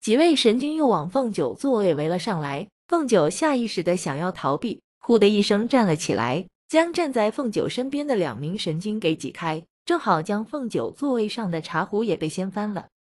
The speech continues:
茶壶里的茶水都洒了。几个神君连忙闪身要躲开，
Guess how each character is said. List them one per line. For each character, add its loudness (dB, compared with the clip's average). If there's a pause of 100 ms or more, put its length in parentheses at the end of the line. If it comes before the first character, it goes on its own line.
茶 0
壶 0
里 -2
的 0
茶 -4
水 -2
都 -2
洒 -2
了。 -4 (240)
几 2
个 8
神 4
君 -2
连 2
忙 0
闪 -4
身 0
要 0
躲 -2
开， 0